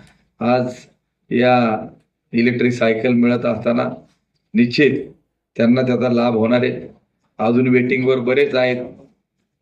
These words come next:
परंतु या पुढच्या काळामध्ये देखील आपण त्यांना मदत जरूर करू.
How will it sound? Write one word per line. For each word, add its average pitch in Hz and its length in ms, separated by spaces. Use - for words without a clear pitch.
परंतु 143 720
या 147 140
पुढच्या 135 360
काळामध्ये 131 400
देखील 131 280
आपण 127 460
त्यांना 131 300
मदत 131 320
जरूर 147 300
करू. 117 240